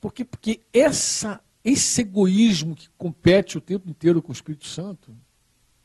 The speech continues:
ele não tem outra maneira de sair da nossa vida se não for no altar.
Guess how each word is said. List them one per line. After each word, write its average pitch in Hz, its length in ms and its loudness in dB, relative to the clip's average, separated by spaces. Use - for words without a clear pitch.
ele 262 260 0
não 262 400 2
tem 269 280 -4
outra 285 480 0
maneira 277 720 6
de 220 100 -2
sair 233 340 0
da 226 100 2
nossa 233 260 -2
vida 214 260 -8
se - 120 -8
não 247 100 -2
for 226 240 -8
no 277 60 -12
altar. 277 400 -14